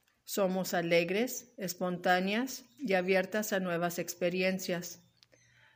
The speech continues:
Raramente nos sentimos ansiosas,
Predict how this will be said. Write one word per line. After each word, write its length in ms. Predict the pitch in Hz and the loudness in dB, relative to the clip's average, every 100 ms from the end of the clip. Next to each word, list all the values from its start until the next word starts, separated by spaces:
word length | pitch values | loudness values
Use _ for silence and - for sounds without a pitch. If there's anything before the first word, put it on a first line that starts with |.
| _ | _
Raramente 760 | 196 196 220 254 247 226 214 233 | 2 6 6 6 4 2 2 0
nos 160 | 208 190 | 0 -2
sentimos 600 | 190 185 202 196 196 190 | -4 -2 -2 -2 -2 -4
ansiosas, 840 | 175 - 190 180 214 247 - | -4 0 0 2 0 0 -4